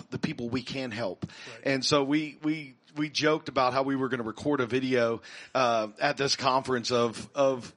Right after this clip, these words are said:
Speaker 1: that, that same idea of, you know, and, and I, w-, I actually filmed a, uh, a social media <laughs> safety minute this morning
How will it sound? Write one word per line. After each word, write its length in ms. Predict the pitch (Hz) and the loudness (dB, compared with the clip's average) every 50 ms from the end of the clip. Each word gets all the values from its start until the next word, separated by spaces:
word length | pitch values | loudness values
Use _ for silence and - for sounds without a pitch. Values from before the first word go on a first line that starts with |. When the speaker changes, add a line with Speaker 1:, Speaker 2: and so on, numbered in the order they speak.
| _ - _ _ - | _ -20 _ _ -4
Speaker 1:
that, 540 | - 165 156 131 156 151 143 147 - - - | -2 -2 0 4 4 4 4 2 0 -2 0
that 180 | 156 143 135 | 0 0 0
same 280 | - - 156 151 151 139 | 2 2 2 2 2 2
idea 500 | 123 120 117 117 117 120 123 117 107 101 - - - - - - - - | 2 2 0 0 -2 -2 0 0 0 -2 -2 -6 -16 -16 -16 -12 -4 0
of, 560 | 127 127 120 120 120 117 117 110 101 - - - | 2 4 6 6 6 4 2 -2 -6 -12 -10 -2
you 140 | 156 151 139 | 0 2 2
know, 200 | 127 120 123 127 | 4 2 2 0
and, 280 | 127 143 156 160 160 | 0 0 0 0 0
and 300 | - 175 170 160 156 160 - - - - - - | 0 0 0 0 0 -4 -10 -18 -20 -10 -2 2
I, 80 | 151 | 2
w-, 180 | 156 156 160 139 | 4 4 2 4
I 180 | 131 139 151 | 4 4 4
actually 260 | 156 151 - 147 139 123 | 2 2 2 2 2 2
filmed 360 | - 143 143 139 135 135 127 | 2 2 2 2 2 2 2
a, 300 | 123 120 120 117 120 120 | 2 2 4 2 4 4
uh, 400 | 117 113 110 110 107 104 123 123 | 4 4 4 2 0 -2 -2 -2
a 40 | 117 | 0
social 340 | - 147 139 127 - 143 | 2 2 2 2 0 0
media 240 | 139 139 131 135 135 | 0 0 2 2 0
<laughs> 0 | |
safety 380 | 123 - 143 156 131 117 117 - | 2 2 0 0 0 -4 -6 -2
minute 280 | 139 143 139 147 143 | -2 0 0 0 -4
this 240 | 127 131 123 - - | -4 -4 -4 -4 -4
morning 400 | 135 131 131 143 143 127 110 101 | -2 0 0 0 0 -2 -4 -6